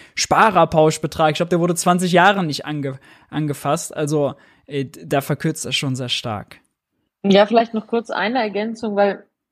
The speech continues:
Speaker 2: klar ist Opposition und dann, also ist die Aufgabe vor allem irgendwie das Haar in der Suppe zu suchen, aber ich find's schon irgendwie erstaunlich, wo er das macht und wo er es auch nicht macht.
Speaker 1: Hm.
Speaker 2: Weil, also man in der heutigen Situation der Bundesregierung schon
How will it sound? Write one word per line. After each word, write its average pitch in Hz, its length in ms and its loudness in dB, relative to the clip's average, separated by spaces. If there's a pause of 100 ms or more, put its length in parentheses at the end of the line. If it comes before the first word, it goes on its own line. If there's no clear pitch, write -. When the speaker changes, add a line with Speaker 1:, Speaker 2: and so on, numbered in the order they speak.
(320)
Speaker 2:
klar 220 300 6
ist 214 100 -6
Opposition 233 760 -8
und 226 140 -6
dann, 214 200 0 (160)
also 202 460 -4 (420)
ist - 160 -20
die 190 80 0
Aufgabe 202 460 2
vor - 180 -2
allem 196 180 0
irgendwie 190 200 -8
das 196 180 -12
Haar 208 140 2
in 220 80 2
der 180 80 2
Suppe 185 260 -4
zu - 160 -8
suchen, 208 300 2
aber 185 140 4
ich 196 100 -2
find's 226 220 0
schon 277 160 2
irgendwie 339 180 2
erstaunlich, 220 480 4 (360)
wo 226 120 6
er 247 60 6
das 240 120 0
macht 247 240 2
und 220 80 0
wo 208 80 4
er 214 60 6
es 214 80 -2
auch 202 140 -2
nicht 220 220 -4
macht. 180 220 -14 (320)
Speaker 1:
Hm. 139 300 -14 (320)
Speaker 2:
Weil, 202 420 4
also 214 240 -4
man 208 320 -6
in 208 120 -6
der 202 100 2
heutigen 247 360 0
Situation 220 840 -2 (420)
der 190 80 -2
Bundesregierung 220 640 2
schon 269 300 -2